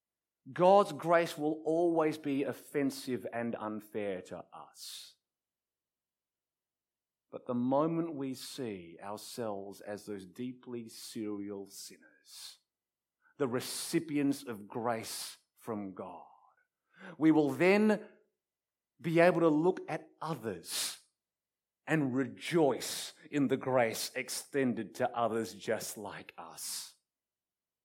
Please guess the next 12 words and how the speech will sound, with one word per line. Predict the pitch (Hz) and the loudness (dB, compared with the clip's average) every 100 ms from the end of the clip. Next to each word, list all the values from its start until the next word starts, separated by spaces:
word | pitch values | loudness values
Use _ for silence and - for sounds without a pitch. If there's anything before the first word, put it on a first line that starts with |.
| _ _ _ _ _ | _ _ _ _ _
You | 202 | 0
see, | 247 | 8
you | 269 | 12
might | 262 233 | 12 12
wonder, | 214 208 | 12 12
why | 196 196 220 | 12 12 12
would | 262 240 | 12 10
God | 170 196 185 | 12 12 12
bless | 185 190 - - - | 10 8 6 -6 -10
someone | - 180 185 180 175 175 147 | 4 6 8 8 8 6 8
like | 151 151 143 | 8 8 6
Isaac? | 127 120 113 104 | 4 2 -2 -6